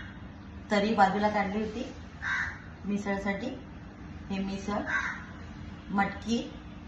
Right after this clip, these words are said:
मटकी टाकली, उकडून घेतलेली आहे. मटकी,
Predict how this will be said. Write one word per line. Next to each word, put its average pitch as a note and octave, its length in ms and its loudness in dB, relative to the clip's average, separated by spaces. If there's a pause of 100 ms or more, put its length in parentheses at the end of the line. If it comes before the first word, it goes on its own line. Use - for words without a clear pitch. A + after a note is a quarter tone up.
(760)
मटकी G3+ 340 0
टाकली, F#3+ 340 4
उकडून G3+ 440 0
घेतलेली E3 340 -4
आहे. F3+ 100 -4
मटकी, G#3+ 840 -2